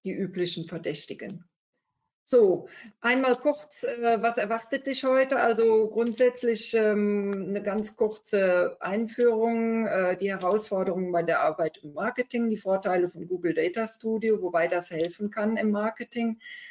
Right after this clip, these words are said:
Auch bei Google Data Studio sind ein paar Herausforderungen zu meistern und ich versorge euch mit Tipps, ähm, die euch helfen sollen, damit ihr auch selber gute Dashboards erstellen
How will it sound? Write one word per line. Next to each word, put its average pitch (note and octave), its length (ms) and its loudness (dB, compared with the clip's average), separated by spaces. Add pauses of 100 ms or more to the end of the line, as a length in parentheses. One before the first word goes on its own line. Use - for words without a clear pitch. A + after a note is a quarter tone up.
(260)
Auch A#3 220 0
bei A3 120 4
Google G3+ 300 0
Data F#3 320 0
Studio A3+ 540 0
sind G#3 320 0
ein F3 320 -2
paar F3+ 160 -8
Herausforderungen E3 960 0
zu D3 160 -16
meistern F#3+ 600 -2 (400)
und G3+ 120 -4
ich - 200 0
versorge G#3+ 420 2
euch F#3+ 240 0
mit F3 220 -6
Tipps, - 460 -6 (440)
ähm, G#3 460 4
die G#3+ 180 0
euch F#3 240 0
helfen F3 460 -2
sollen, D#3+ 680 -4
damit F3 400 -4
ihr F#3 320 0
auch F3 180 0
selber F3 440 -2
gute F3 260 -4
Dashboards E3 480 -4
erstellen B2 560 -4